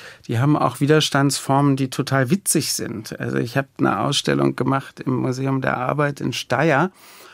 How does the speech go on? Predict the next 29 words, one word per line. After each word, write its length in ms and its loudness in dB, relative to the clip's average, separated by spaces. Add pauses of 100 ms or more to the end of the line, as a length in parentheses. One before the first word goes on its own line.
(320)
Und 320 2
da 220 4
haben 220 4
wir 140 4
dann, 380 4
äh, 500 2
recherchieren 800 0
können, 480 4
dass 240 0
es 60 -4
zum 120 -2
Beispiel 320 0
Protestformen 1000 0
vor 260 -2
der, 300 2 (100)
wo, 320 -6
vom 380 0
Wohnhaus 720 4
des 160 -6
Pa-, 280 0
Fabrikanten 760 -2
gegeben 480 -2
hat. 180 -2 (480)
Und 160 2
die 140 4
haben 140 6
dann 180 4
Katzenmusik 800 0
gemacht, 460 -4